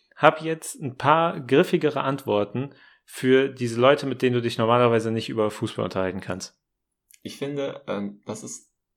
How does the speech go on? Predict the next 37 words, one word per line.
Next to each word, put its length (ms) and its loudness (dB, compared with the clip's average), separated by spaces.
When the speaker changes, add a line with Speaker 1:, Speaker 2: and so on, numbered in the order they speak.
Speaker 2:
auch, 400 -8
also 200 -8
was 140 -4
er 120 -6
beschreibt, 380 -10
kann 120 -12
man 100 -6
auf 240 -12
super 360 -6
viele 220 -6
Sachen 420 -10
übertragen. 460 -8
Du 80 -4
hast 140 -8
es 60 -16
vorhin 260 -8
schon 100 -12
mal 120 -8
kurz 180 -16
angerissen, 640 -10
das 160 -10
mit 180 -10
dem 180 -8
auch 220 -4
als 220 -8
Lehrer 280 -6
vor 140 -10
der 100 -6
Klasse 300 -8
stehen, 460 -12
äh, 300 -4
hat 200 -10
viele 360 -4
ähnliche 840 -6
Attribute 560 -8
wie, 460 -4
ähm, 500 -12